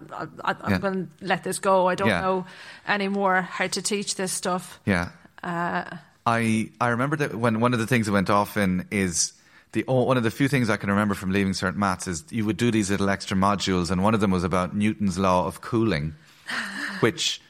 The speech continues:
Speaker 2: the main thing you need to know is that with Newton's law of cooling, you could work out how long it would take an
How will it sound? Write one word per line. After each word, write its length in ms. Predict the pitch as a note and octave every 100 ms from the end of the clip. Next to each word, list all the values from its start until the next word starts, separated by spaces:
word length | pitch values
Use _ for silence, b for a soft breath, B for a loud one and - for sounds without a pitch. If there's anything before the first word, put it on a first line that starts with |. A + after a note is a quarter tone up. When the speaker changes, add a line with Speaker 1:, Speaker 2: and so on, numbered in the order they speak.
| b b b
Speaker 2:
the 80 | G#2+
main 220 | A#2 C#3
thing 160 | D3+ B2+
you 60 |
need 160 | A#2 G#2
to 80 | G#2+
know 440 | A2 A2+ F2+ E2+ b b b -
is 180 | F#2+
that 280 | - G2+ F#2
with 120 | A#2 F2+
Newton's 380 | A#2 C3 C3+
law 180 | A2 A2
of 140 | G2+ -
cooling, 380 | B2+ A2 F#2
you 160 | F2 G#2+
could 140 | A2
work 360 | G2 G2+ A2+ -
out 200 | A#2 G2
how 140 | G#2
long 280 | G#2 G#2 G#2
it 60 | A2
would 120 | A2
take 240 | - G#2
an 120 | G#2+